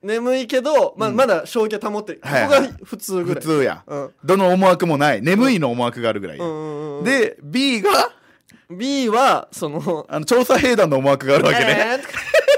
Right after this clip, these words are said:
Speaker 1: 「エレン」
Speaker 2: なるほどね。
Speaker 1: 「なんで十の翼って張るの？
Speaker 2: なるほど。
Speaker 1: どうして？」あれ、あれ、あれ、あ、おかしい。「Bどうした、どうした？」
Speaker 2: あー、その、
Speaker 1: うん。
Speaker 2: 巨人を駆逐したいんや。
Speaker 1: そうそうそう。でも、その、その女の方も、Aの方。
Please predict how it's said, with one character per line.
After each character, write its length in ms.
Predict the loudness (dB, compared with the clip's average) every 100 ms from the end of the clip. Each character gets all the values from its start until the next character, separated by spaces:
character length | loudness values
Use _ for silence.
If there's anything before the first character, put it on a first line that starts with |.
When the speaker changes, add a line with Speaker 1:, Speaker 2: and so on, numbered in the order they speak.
| 0 -6 -4
Speaker 1:
「エ 20 | -2
レ 220 | 0 2
ン」 20 |
Speaker 2:
な 120 | 4
る 60 | 4
ほ 160 | 4 4
ど 120 | 4
ね。 180 | 4 2 -2 -10
Speaker 1:
「な 160 | -4 -2
ん 40 |
で 100 | -2
十 200 | 0 0
の 100 | 0
翼 340 | -2 -2 -2 -2
っ 40 |
て 80 | -4
張 260 | -2 0 0
る 60 |
の？ 280 | -2 -2 2
Speaker 2:
な 160 | 4 4
る 100 | 4
ほ 80 |
ど。 200 | 4 2 0
Speaker 1:
ど 60 | -6
う 20 |
し 60 |
て？」 60 | -4 -6 -6 -8 _ -12
あ 100 | -10
れ、 60 | -8
あ 100 | -8
れ、 80 | -10
あ 120 | -14
れ、 120 | -14
あ、 60 | -12
お 80 | -12
か 80 |
し 60 | -10
い。 20 | -6
「B 100 | -4
ど 80 | -4
う 40 |
し 20 |
た、 80 | -4
ど 80 | -6
う 40 |
し 60 | -8
た？」 120 | -8
Speaker 2:
あ 460 | -8 -6 -6 -8 -10
ー、 40 |
そ 120 | -6 -4
の、 300 | -4 -6 -8
Speaker 1:
う 60 | -4
ん。 20 |
Speaker 2:
巨 140 | -2
人 480 | 0 0 0 0 0
を 140 | 0
駆 340 | -2 -8 -4 -2
逐 20 |
し 80 | -2
た 120 | -4
い 100 | -4
ん 60 | -10
や。 120 | -14
Speaker 1:
そ 160 | -18 -18
う 60 | -14
そ 120 | -10
う 60 |
そ 240 | -8 -8 -6
う。 20 |
で 60 | -4
も、 240 | -2 -2
そ 100 | -2
の、 280 | -2 -2 -4 -10 _ -2
そ 120 | 0
の 100 | 4
女 160 | 4 4 2 2 4 4 4
の 80 | 2
方 0 |
も、 200 | 0 -2 -6 -4 -2
A 180 | 0 2
の 80 | 2
方。 240 | -2 -4